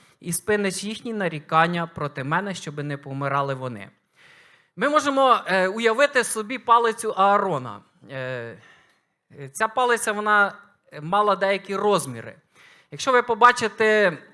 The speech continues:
е, палицю, е, великих розмірів, тобто будуть вам десь, ви побачите на малюнку палицю двохметрову чи так далі, це буде неправильно, тому що, оскільки цю палицю вернули в ковчег, е,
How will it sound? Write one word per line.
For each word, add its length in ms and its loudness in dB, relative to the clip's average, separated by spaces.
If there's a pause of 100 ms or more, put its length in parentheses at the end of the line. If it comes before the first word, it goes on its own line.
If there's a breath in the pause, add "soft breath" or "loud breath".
(120)
е, 100 -6
палицю, 840 0 (340)
е, 40 -20 (800 soft breath)
великих 460 -4
розмірів, 600 -2
тобто 640 -2 (540 soft breath)
будуть 320 -12
вам 240 -4 (200)
десь, 300 -8
ви 120 -12
побачите 440 -4
на 120 -4
малюнку 540 -4
палицю 480 -4
двохметрову 840 -4 (460 loud breath)
чи 120 -16
так 240 -4
далі, 300 4
це 160 -4
буде 200 -4
неправильно, 640 4
тому 300 -6
що, 420 2 (100)
оскільки 460 -6
цю 180 -10
палицю 540 2
вернули 500 -2
в 100 -8
ковчег, 460 -2 (180)
е, 220 -6